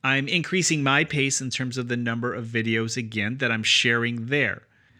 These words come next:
And I understand why the channel acts the way it does, or the audience responds to that channel the way it does. And that's what you need to do too. You need to understand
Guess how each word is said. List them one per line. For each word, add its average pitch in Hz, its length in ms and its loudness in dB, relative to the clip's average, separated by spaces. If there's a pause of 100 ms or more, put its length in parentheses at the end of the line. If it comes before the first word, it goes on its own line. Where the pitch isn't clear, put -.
(220)
And 147 100 4
I 160 140 8
understand 190 540 4
why 175 400 0 (400)
the 131 180 0
channel 135 720 2 (680)
acts 120 460 4 (180)
the 135 100 0
way 117 220 2
it 117 80 -2
does, 104 260 -2
or 117 100 0
the 123 160 -4 (100)
audience 131 600 2
responds 139 1000 0 (120)
to 135 180 -6
that 117 340 0
channel 110 540 -2 (380)
the 156 120 2
way 123 340 2
it 127 160 -4
does. 127 360 0 (340)
And 160 300 0 (300)
that's 247 260 2
what 233 140 2
you 190 200 2
need 175 240 0
to 151 120 -2
do 139 280 0
too. 131 300 0
You 135 200 0
need 170 240 0
to 208 200 0
understand 160 1300 0